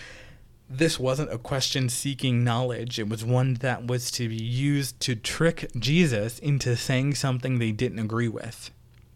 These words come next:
so that they could then hold him accountable for what he had said. Also, it's important to note two things. Greatest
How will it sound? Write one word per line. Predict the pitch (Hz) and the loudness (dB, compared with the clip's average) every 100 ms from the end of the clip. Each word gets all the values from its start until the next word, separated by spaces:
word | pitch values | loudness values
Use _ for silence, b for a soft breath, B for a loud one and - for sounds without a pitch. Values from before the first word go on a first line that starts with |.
| - - - - | -20 -20 -20 -20
so | - 127 | -2 0
that | 120 123 - | 4 2 4
they | 120 | 0
could | 117 - 127 120 110 | 0 0 2 2 2
then | 127 117 113 | 0 2 0
hold | 110 143 131 | 0 -4 -2
him | 120 120 | 0 -2
accountable | 107 147 139 123 113 | -2 0 2 2 -2
for | 110 120 | -2 -4
what | 113 | -2
he | 107 | -2
had | 107 | -4
said. | - 104 87 120 b b b b b b b b b b b - | -4 -6 -8 -14 b b b b b b b b b b b -6
Also, | 120 123 143 | -2 2 2
it's | 117 | 2
important | 127 - 131 127 | 0 2 0 2
to | 135 | 2
note | 117 107 | 0 -2
two | - 147 | -2 -2
things. | 147 131 113 113 | -2 -2 -2 -2
Greatest | 113 120 127 143 139 - - | -2 2 4 4 0 -4 -10